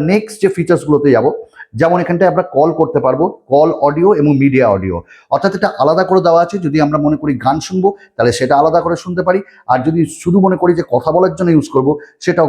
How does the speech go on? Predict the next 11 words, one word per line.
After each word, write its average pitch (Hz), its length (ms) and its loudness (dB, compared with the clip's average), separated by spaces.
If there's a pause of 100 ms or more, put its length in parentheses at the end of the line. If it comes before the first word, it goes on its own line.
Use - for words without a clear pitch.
কিন্তু 131 220 2
আমরা 123 140 2 (100)
আলাদাভাবে 117 420 0
এখানটায় 110 340 -2 (360)
করতে 185 260 0
পারবো। 87 200 -4 (720)
নেক্সট 226 300 0 (100)
আমরা 175 180 2
যে 180 120 2
ফিচার্সটাই 160 520 0
যাব, 135 120 2